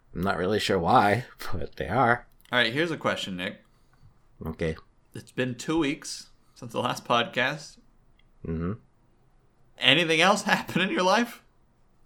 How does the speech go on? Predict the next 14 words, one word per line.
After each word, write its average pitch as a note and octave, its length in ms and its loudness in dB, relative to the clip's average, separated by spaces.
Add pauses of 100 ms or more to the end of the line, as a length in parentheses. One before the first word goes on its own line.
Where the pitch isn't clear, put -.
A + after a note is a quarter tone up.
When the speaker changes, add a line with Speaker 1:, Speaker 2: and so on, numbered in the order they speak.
(2750)
Speaker 1:
I G#2 100 -8
mean, G2+ 300 4
yeah. A#2+ 480 12 (2250)
But F2 280 -2 (260)
I - 80 -6
thought G2+ 600 4
we G#2+ 80 10
were G2+ 60 10
just G2+ 240 6
talking G#2+ 300 10
the G2+ 80 6
most G#2 240 8
important G2+ 480 6
things. F2+ 380 -6